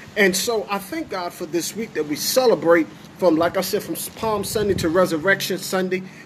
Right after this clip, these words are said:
But there's something that God gave us this, this, this evening that I really must take my time and allow God to do what he needs to do.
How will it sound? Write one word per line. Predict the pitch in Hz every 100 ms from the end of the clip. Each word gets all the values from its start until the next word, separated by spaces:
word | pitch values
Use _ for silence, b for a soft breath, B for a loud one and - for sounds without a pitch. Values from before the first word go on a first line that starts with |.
| B
But | 190 190 - - - - - - 156
there's | 240 -
something | - 359 - 269
that | 190 143
God | 165 160 143
gave | 165 135
us | 143 -
this, | 170 -
this, | 160 175 -
this | - 165 -
evening | 233 175 - - - B B B -
that | 185
I | 247
really | 160 175 254 294
must | 269 233 226 269 254 -
take | 240 214
my | 214
time | 208 214 208 165
and | 165
allow | 180 180
God | 165 165 147
to |
do | 147 165
what | 156
he | 165
needs | 165 165 165 -
to | 131
do. | 151 127